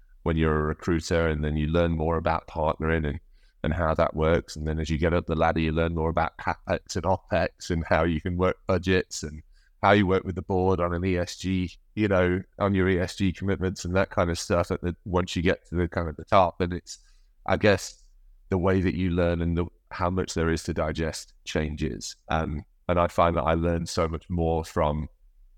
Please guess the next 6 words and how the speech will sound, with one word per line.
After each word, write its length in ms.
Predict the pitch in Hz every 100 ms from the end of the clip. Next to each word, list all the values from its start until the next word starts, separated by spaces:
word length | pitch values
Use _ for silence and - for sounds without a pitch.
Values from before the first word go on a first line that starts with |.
| - -
having 300 | 95 87 82
amazing 440 | 82 82 82 82
conversations 1040 | - 85 76 - 82 85 - 71 67 - -
with 180 | 90 85
amazing 640 | 82 85 85 82 78 78 - - - _
peers 560 | - 87 78 69 -